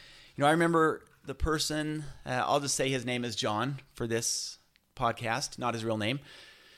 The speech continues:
John came up after the seminar and he said, "You know what?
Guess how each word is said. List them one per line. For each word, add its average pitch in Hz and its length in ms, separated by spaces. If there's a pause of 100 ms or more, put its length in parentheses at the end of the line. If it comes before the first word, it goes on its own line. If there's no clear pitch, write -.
(140)
John 170 260
came 185 240
up 139 300 (220)
after 147 280
the 135 60
seminar 123 320
and 117 60
he 110 40
said, 131 160
"You 139 60
know 143 100
what? 135 300